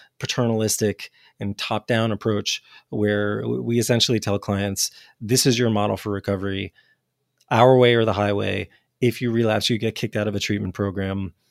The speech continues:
And that just doesn't work. It just doesn't work. So, it, respecting the many different varieties of recovery and working with clients to try to meet them where they are and supporting them in their, uh,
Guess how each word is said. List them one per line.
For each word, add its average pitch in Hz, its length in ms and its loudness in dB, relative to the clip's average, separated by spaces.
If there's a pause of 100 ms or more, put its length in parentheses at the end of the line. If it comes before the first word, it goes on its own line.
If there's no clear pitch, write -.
(320)
And 123 100 6
that 165 80 6
just 175 160 2
doesn't 170 280 2
work. 175 460 0 (260)
It 120 60 -4
just 147 160 2
doesn't 123 240 -2
work. 101 280 -6
So, 120 220 0 (300)
it, 135 140 0
respecting 196 400 4
the 180 80 4
many 147 240 2
different 131 320 -2
varieties 117 720 -2
of 139 160 -4
recovery 147 540 -2
and 107 460 -4 (400)
working 135 380 0
with 120 140 -2
clients 113 320 -2
to 113 60 -6
try 110 140 -2
to 104 80 -2
meet 107 240 -2
them 110 160 -2
where 107 140 0
they 104 120 -2
are 107 280 0
and 104 100 -2
supporting 110 480 -6
them 110 340 -4 (540)
in 117 240 2
their, 107 400 0
uh, 101 440 -4